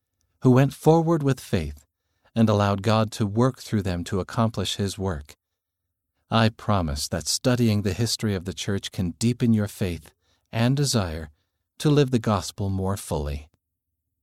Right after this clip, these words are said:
The story of the Restoration is a story of sacrifice, determination, and faith.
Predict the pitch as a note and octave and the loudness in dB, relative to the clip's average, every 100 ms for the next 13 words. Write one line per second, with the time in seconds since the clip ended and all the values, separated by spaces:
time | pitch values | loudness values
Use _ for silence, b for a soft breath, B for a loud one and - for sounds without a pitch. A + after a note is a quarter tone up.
0 | _ _ - C#3 - A#3 A#3 E3 C#3+ A2+ | _ _ 0 2 6 8 8 6 4 4
1 | G2+ - F2+ D#2+ - G#2+ A2 A2 - C3 | 2 0 -2 -2 -2 2 2 2 0 2
2 | A#2+ A2+ F#2 - A#2 G#2+ - A#2 C#3 D3 | 2 2 0 0 0 0 -2 -4 -4 -4
3 | D3 - - _ A#2 G#2+ - A#2+ G#2+ A2 | -6 -8 -12 _ -4 -2 2 4 6 4
4 | A2+ C3 B2+ G2+ G2 C#3 B2+ - | 2 -2 -2 -2 -2 -2 -2 -4